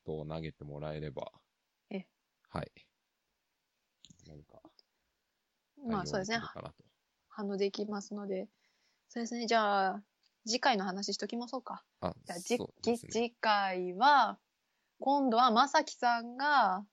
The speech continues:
Speaker 2: メインでやるんですよ。
Speaker 1: あ、わかりました。
Speaker 2: <laughs> ええ、だって、私の話ばっかりしてたんで、ね。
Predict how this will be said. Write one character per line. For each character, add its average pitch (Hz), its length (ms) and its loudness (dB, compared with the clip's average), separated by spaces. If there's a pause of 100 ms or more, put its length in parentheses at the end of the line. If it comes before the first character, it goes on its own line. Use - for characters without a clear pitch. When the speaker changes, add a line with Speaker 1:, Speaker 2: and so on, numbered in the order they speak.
(140)
Speaker 2:
メ 233 200 2
イ 247 60 -2
ン 196 220 -2
で 233 160 6
や 190 120 4
る 190 120 -2
ん 180 60 -6
で 190 60 -6
す - 140 -8
よ。 220 140 -6 (1160)
Speaker 1:
あ、 90 100 0
わ 76 100 -4
か 78 100 -4
り 78 80 -4
ま 78 120 -8
し - 120 -6
た。 - 60 -4
Speaker 2:
<laughs> - 520 6
え - 20 6
え、 214 40 4
だ 214 100 0
っ - 20 -2
て、 202 180 0 (240)
私 233 300 -2
の 311 240 -2
話 294 360 -2
ば 233 120 4
っ 214 100 -8
か 247 160 2
り 214 120 -2
し - 80 -8
て 202 140 -2
た 196 140 -4
ん 185 100 -8
で、 185 240 -6 (760)
ね。 196 240 -4